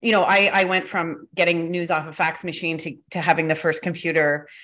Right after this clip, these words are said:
and the fear, the fear of social media, the fear of the newspaper game, lo-, being lost and becoming the digital game, which we all know what happened.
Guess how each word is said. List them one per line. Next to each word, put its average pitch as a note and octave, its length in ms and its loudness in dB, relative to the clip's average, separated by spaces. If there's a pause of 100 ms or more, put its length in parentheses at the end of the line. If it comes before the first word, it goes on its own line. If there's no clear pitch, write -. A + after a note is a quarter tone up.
(220)
and F#3+ 140 2
the F#3+ 80 2
fear, A3 440 4
the F#3 140 -6
fear A3 280 0
of G#3 80 -6
social F#3+ 300 -4
media, G3+ 280 2
the F3 100 2
fear G3+ 320 0
of F3 160 2
the F3+ 60 -4
newspaper F3+ 540 -2
game, E3+ 560 0 (400)
lo-, F3+ 160 0
being F3 320 0
lost E3 420 2
and D#3+ 300 -8
becoming D#3+ 320 0
the D#3 60 0
digital E3+ 320 0
game, C#3+ 200 -4
which C#3+ 240 -8
we D#3 160 -4
all C#3+ 140 0
know C#3+ 180 -2
what C#3 200 -2
happened. - 500 -8